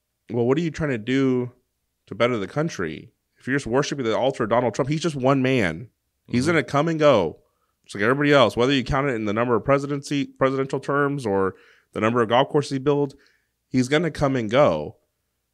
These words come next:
Speaker 1: And so your attention being so focused on him is not the most productive use of your time. But I'm not gonna label you something. I don't, I don't know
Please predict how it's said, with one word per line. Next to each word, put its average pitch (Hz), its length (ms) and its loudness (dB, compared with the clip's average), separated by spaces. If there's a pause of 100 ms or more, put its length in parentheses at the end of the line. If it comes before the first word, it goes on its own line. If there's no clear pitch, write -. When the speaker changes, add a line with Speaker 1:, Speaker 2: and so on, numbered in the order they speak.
(280)
Speaker 1:
And 107 220 -2
so 123 160 0
your 117 240 0
attention 135 580 -2
being 107 240 -4
so 120 260 0
focused 156 520 2
on 107 140 -2
him 110 200 -2
is 92 140 -8
not 120 500 0
the 98 80 -4
most 107 200 -2
productive 98 360 -2
use 107 220 -6
of 95 60 -12
your 92 100 -8
time. 95 540 -2 (540)
But 139 100 -6
I'm 180 80 -4
not 240 160 -4
gonna 147 220 -4
label 98 360 0
you 85 140 -6
something. 98 300 -4
I 127 40 0
don't, 180 160 -4 (100)
I 120 80 -4
don't 120 280 -4
know 110 580 0